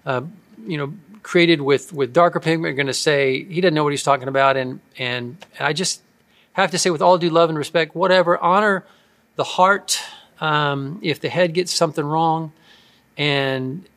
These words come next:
and I believe with all my heart that just as in the covid season, um, this isn't a breakdown season of becoming less for the church. No, it's, it's a, it's a call to repentance and revival.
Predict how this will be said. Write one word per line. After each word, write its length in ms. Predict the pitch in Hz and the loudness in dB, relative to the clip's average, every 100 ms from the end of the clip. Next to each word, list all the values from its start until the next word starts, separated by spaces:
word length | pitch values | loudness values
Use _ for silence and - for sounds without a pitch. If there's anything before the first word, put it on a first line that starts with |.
| _ _ _ _ _ _ _ | _ _ _ _ _ _ _
and 120 | 165 | 0
I 120 | 180 | 2
believe 520 | 202 220 180 190 180 135 | 2 2 4 4 4 0
with 120 | 139 | 4
all 180 | 147 160 | 4 6
my 140 | 151 | 2
heart 440 | - 156 143 135 | 2 2 2 2
that 120 | 156 151 | -4 0
just 300 | 170 202 196 | 2 2 2
as 160 | 151 | 0
in 100 | 165 | 0
the 80 | 147 | -2
covid 460 | - 160 170 175 175 | 0 2 2 2 -4
season, 600 | - 226 202 247 247 220 _ _ _ _ _ | -4 -4 -4 -4 -6 -10 _ _ _ _ _
um, 360 | - 151 147 160 | 0 2 2 0
this 180 | 185 165 | 0 0
isn't 180 | 190 160 | 0 0
a 60 | |
breakdown 560 | 123 143 170 185 180 185 | 2 2 2 0 0 0
season 480 | - 190 190 190 185 | -2 -2 -2 -4 0
of 200 | 151 120 | -2 0
becoming 380 | 135 165 160 143 | -2 0 0 0
less 560 | 127 143 190 - - | 2 2 2 0 -2
for 120 | - | -2
the 100 | 160 | -6
church. 480 | 156 - 202 208 - | -4 -2 -2 -4 -6
No, 160 | 165 175 | -2 0
it's, 220 | 180 - | 0 -2
it's 280 | 202 175 - | -2 -4 -2
a, 200 | 185 175 | 2 2
it's 220 | 175 - | 0 -4
a 60 | 170 | -4
call 300 | - 175 170 | 2 4 4
to 100 | 156 | 0
repentance 560 | 147 - 165 156 160 160 | -6 -2 -4 -4 -6 -4
and 80 | |
revival. 540 | 139 139 156 185 214 | -2 2 2 0 -4